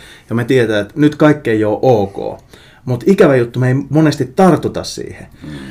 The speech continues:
Speaker 1: Kun, kun jos me siinä vaiheessa, niin kun tavallaan kun me huomataan, että nyt kaikki ei ole ok,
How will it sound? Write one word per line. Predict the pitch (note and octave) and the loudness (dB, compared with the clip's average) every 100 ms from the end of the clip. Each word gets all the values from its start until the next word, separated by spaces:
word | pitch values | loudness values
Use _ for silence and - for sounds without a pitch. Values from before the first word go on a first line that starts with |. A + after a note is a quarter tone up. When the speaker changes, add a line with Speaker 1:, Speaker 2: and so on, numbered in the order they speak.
| - - | -20 -4
Speaker 1:
Kun, | C3 B2+ - - | -2 -2 -4 0
kun | C#3+ | 4
jos | D3 D3 | 6 4
me | D3 | 2
siinä | - A3+ G3+ D3+ | 0 2 2 2
vaiheessa, | C#3+ B2+ A#2 A2+ G#2+ A#2+ A2 A2 | 2 0 0 -2 -2 -4 -4 -6
niin | A2 G#2 | -8 -8
kun | A2 | -4
tavallaan | C3+ C3 A#2+ A2 | -2 -2 -4 -4
kun | A2+ | -6
me | A2+ | -4
huomataan, | - E3+ D3 A#2 A2 G#2 | 2 4 4 0 -2 -4
että | G2 | 0
nyt | D3+ E3 | 0 0
kaikki | E3 C3+ A#2+ - | 0 -2 -2 -4
ei | G2 G2+ | -4 -4
ole | G2 - | -4 -2
ok, | G#2+ G2 F#2 F#2+ F#2 F2+ | -2 -2 -4 -4 -4 -8